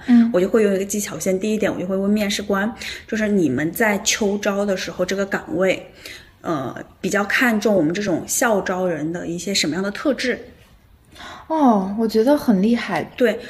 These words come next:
Speaker 2: 然后他就会根据他岗位的特性去总结，比如说两到三个特质。
Speaker 1: 嗯。
Speaker 2: 然后第二个点就是我会根据这个面试官是否足够友善，以及他是否有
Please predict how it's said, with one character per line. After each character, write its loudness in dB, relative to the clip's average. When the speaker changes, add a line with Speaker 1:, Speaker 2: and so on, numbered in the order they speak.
Speaker 2:
然 -2
后 0
他 0
就 4
会 4
根 4
据 2
他 -4
岗 -6
位 -4
的 -4
特 -6
性 -2
去 -4
总 -2
结， -6
比 -4
如 0
说 -2
两 0
到 -4
三 -4
个 -2
特 -4
质。 -8
Speaker 1:
嗯。 6
Speaker 2:
然 -2
后 2
第 2
二 4
个 0
点 -2
就 -4
是 -2
我 4
会 2
根 2
据 0
这 -2
个 -2
面 2
试 -2
官 0
是 0
否 -4
足 -10
够 2
友 -2
善， -2
以 -4
及 -8
他 -10
是 0
否 0
有 -2